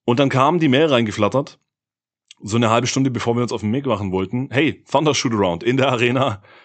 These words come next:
pull up. Das haben wir dann spontanerweise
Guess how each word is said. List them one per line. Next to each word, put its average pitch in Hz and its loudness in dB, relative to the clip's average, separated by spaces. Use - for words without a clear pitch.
pull 156 2
up. - -4
Das 117 -2
haben 131 0
wir 139 2
dann 123 -2
spontanerweise 117 0